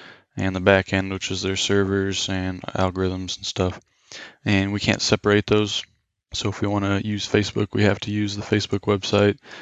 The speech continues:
and we have to be subject to their algorithms and all that. With Subsocial, because it's decentralized on the blockchain, the two can be separated. So we have the Subsocial blockchain, which is the back end, and anyone connect,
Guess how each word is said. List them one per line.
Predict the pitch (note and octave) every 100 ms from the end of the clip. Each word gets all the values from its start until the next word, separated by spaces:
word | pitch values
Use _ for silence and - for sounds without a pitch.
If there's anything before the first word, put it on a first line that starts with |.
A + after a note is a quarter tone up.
| - -
and | G2
we | G2+
have | G2 -
to | G2+ G2+ F#2+ - - -
be | G2+
subject | - G2 F#2+ G2
to | -
their | F#2 G2
algorithms | G2 F#2 F#2 F#2+ F#2+ - - _ _ _
and | G2
all | F2+
that. | F2+ F2+ F#2 _ - - - - -
With | A2
Subsocial, | - A2 - A2 G#2 G#2 G2+ - _ _
because | - - G#2
it's | G2
decentralized | - G#2 - G#2 G#2+ G2+ G2+ G#2 G#2+
on |
the | G2
blockchain, | F2+ G2 G2+ - G#2 G#2 G#2 - -
the | G#2+
two | A2+
can | A2 A2 A2+
be | A2+
separated. | - A#2 A#2 A2+ A2+ A2 - - - - _ -
So | -
we | G2+
have | G2+ G2
the |
Subsocial | G2 G#2+ G#2 - G#2+ - G2
blockchain, | G2+ G#2 - - A2 A2
which | G#2 -
is | G#2
the | G#2
back | G2 G#2+ A2
end, | A2+ A2+ A2 G#2+ - - - -
and | G#2+ G#2
anyone | A2 G#2 G#2 G2
connect, | - G2+